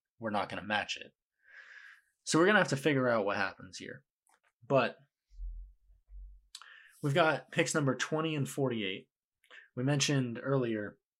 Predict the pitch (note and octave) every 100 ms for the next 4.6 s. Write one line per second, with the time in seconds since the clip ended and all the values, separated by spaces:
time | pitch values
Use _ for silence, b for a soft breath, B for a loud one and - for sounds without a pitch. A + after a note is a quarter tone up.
0 | _ _ _ _ B2 C3 C#3 C3+ - B2+
1 | A2 _ - D3 C#3+ C3+ C3+ A2+ G#2+ A2+
2 | A#2 G#2+ - B2 A#2 A2 G#2 G2 - A#2+
3 | A2+ A2+ A2 A2+ G2+ G2+ G2+ C3+ C3+ B2
4 | A2+ G#2 G#2+ F#2+ G2+